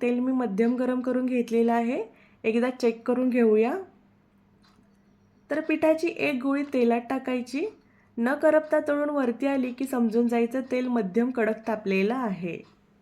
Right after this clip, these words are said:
आता तेलाचा अंदाज आलेला आहे, करंजी तळून घेऊया. तर करंजी तळताना तीन ते चार करंज्या एका वेळेस तळा, जास्त तेलात गर्दी करू नका. आणि दुसरी गोष्ट, करंज्या तळताना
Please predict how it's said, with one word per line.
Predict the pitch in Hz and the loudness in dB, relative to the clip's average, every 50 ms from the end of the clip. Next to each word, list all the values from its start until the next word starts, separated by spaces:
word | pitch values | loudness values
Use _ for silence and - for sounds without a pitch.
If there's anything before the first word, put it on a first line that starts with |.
| _ _ _ _ _ _ _ _ _ _ _ _ _ _ _ _ _ _ _ _ - | _ _ _ _ _ _ _ _ _ _ _ _ _ _ _ _ _ _ _ _ -6
आता | 233 247 247 302 | -4 0 2 2
तेलाचा | 311 311 302 269 262 262 269 277 277 226 | 2 4 2 2 2 2 2 0 0 -2
अंदाज | - - 285 277 269 285 294 285 - | 0 0 0 0 2 0 -2 -2 -2
आलेला | - 240 233 240 247 247 240 | 0 2 4 4 4 4 2
आहे, | 233 226 214 226 277 320 | 2 2 0 -2 -4 -4
करंजी | - - 247 226 220 220 208 220 214 220 | -4 -2 0 0 2 2 2 0 0 0
तळून | 208 202 202 226 269 | 0 0 0 0 0
घेऊया. | 285 269 226 202 185 185 180 180 - 190 190 - _ _ _ _ _ _ _ _ _ _ _ _ _ _ _ _ _ _ _ _ _ _ _ _ _ _ _ _ _ _ _ _ _ _ - | 0 0 0 2 2 0 -2 -2 -6 -10 -16 -20 _ _ _ _ _ _ _ _ _ _ _ _ _ _ _ _ _ _ _ _ _ _ _ _ _ _ _ _ _ _ _ _ _ _ -2
तर | 294 311 | -2 -2
करंजी | 311 - 285 277 285 294 285 330 320 311 | 2 2 2 4 4 4 2 0 4 4
तळताना | 320 311 302 302 302 277 262 262 277 269 269 | 6 6 6 4 2 0 2 0 0 -2 -2
तीन | 262 262 269 262 262 | -2 0 0 0 0
ते | 285 277 | -2 -2
चार | 285 277 277 277 | 0 -2 -2 -2
करंज्या | 277 277 269 277 269 262 285 285 - | -2 -2 -2 0 0 0 0 -2 0
एका | - 226 226 220 240 247 254 | 0 0 0 2 0 0 0
वेळेस | 262 262 262 262 262 - | 2 2 0 0 -2 0
तळा, | 247 233 233 233 277 381 - - - - _ _ - - | 2 4 4 4 2 -2 -6 -10 -20 -20 _ _ -10 -4
जास्त | 226 240 262 254 - 269 269 | -2 -2 -2 0 -2 -2 0
तेलात | 277 269 262 262 269 | 0 0 0 0 -2
गर्दी | 247 233 254 247 226 208 226 247 | -2 0 0 2 2 2 0 -2
करू | 247 269 262 269 269 | -2 0 0 0 0
नका. | 262 254 233 240 240 254 302 339 - - _ _ _ _ _ _ - | 0 -2 -2 -2 -4 -4 -4 -6 -10 -16 _ _ _ _ _ _ -6
आणि | - 247 269 277 | -2 -2 0 0
दुसरी | 240 247 262 247 254 254 294 | 2 0 0 0 0 -2 -2
गोष्ट, | 302 302 311 320 320 - - 269 262 277 269 269 | 0 2 0 0 0 -2 -4 -2 -2 -2 -4 -4
करंज्या | 262 247 247 254 240 277 285 277 285 | -2 0 0 0 0 -2 -2 -2 -2
तळताना | 277 277 262 269 262 247 240 240 | -2 -2 -2 -2 0 0 0 0